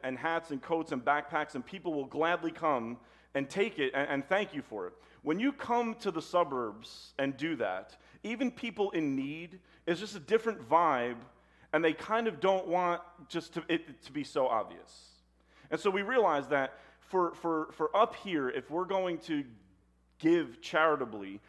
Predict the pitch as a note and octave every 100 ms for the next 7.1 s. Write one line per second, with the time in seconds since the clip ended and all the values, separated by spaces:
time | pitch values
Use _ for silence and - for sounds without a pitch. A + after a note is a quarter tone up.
0 | - - D#3 A#3+ - E3 - E3+ G#3 G#3
1 | G#3+ E3+ D3+ - C#3 C3 - E3 E3+ D#3
2 | E3 - D#3 C3 D3 F3 E3+ D#3+ D3 C#3+
3 | B2 A#2 C3+ B2+ A#2+ - E3 A3 - -
4 | - - _ C#3 - D3+ C#3+ C#3 B2+ C#3+
5 | D3+ C3+ B2+ C3 B2+ B2 A#2+ A2 G2+ F#2
6 | G2+ C#3+ E3 F3 E3 C#3+ D#3+ E3 A#2 G#2+